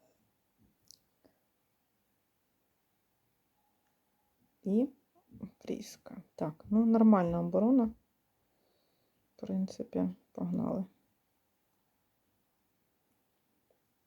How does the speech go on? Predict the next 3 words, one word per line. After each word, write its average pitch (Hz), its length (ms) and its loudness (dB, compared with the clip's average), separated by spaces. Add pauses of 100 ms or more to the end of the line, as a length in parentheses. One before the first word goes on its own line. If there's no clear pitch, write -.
(1500)
Сьогодні 220 580 4
ще 202 200 -2
щастить. - 680 -6